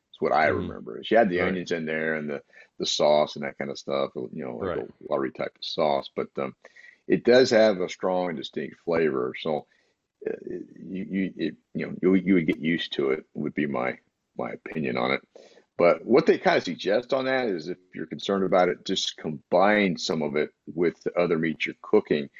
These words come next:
Speaker 1: You know,
Speaker 2: Mm-hmm.
Speaker 1: maybe make it into a stew or, or something like that, so you can get it into the, to your dietary, uh, palate, if you'd like, and do it that way versus just trying to, you know, eat something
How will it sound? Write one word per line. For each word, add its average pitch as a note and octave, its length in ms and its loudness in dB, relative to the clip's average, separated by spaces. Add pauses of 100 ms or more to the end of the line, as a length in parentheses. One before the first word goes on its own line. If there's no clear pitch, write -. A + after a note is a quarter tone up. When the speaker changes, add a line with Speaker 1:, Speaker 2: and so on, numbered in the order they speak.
(280)
Speaker 1:
You E2 100 0
know, F2+ 40 0
Speaker 2:
Mm-hmm. - 0 -
Speaker 1:
maybe F#2 240 6
make F2 220 2
it E2+ 100 4
into D2 260 -2
a C#2 40 -4
stew F2 800 2
or, C2+ 380 -2
or - 100 -12
something - 260 -4
like C#2+ 220 -8
that, F2 360 4 (380)
so E2+ 100 -2
you D#2+ 200 -2
can D2 300 0 (260)
get F#2 140 6
it D#2 100 0
into G2 320 4
the, C#2+ 300 4 (220)
to F#2 80 2
your D#2 100 2
dietary, C#2 800 0
uh, C2 180 -8 (960)
palate, D2 420 0
if D#2+ 160 -6
you'd C#2+ 140 -8
like, C#2 360 2 (380)
and D2+ 140 -8
do G2 120 6
it - 160 -2
that G#2+ 280 6
way E2+ 200 4
versus D#2 360 -8
just D2+ 120 -12
trying D#2+ 340 -2
to, - 100 -18
you D#2 140 -6
know, - 80 -8
eat F2+ 160 -6
something - 320 -4